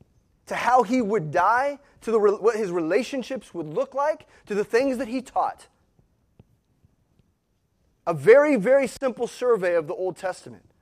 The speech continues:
shows us that Jesus Christ is the Son of God. Now let me say this.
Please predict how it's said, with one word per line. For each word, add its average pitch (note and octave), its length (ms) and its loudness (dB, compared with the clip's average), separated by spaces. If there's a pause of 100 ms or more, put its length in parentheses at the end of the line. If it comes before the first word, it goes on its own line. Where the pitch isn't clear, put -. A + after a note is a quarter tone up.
(400)
shows G#3+ 420 0
us - 280 -16 (300)
that B2+ 80 -16
Jesus E3 300 -6
Christ F3+ 340 -6
is B2 100 -18
the B2+ 60 -18
Son B2+ 200 -18
of A#2+ 80 -20
God. D3 220 -4 (220)
Now D3 80 -8
let F#3 120 0
me F#3+ 80 0
say E3+ 220 -6
this. - 380 -6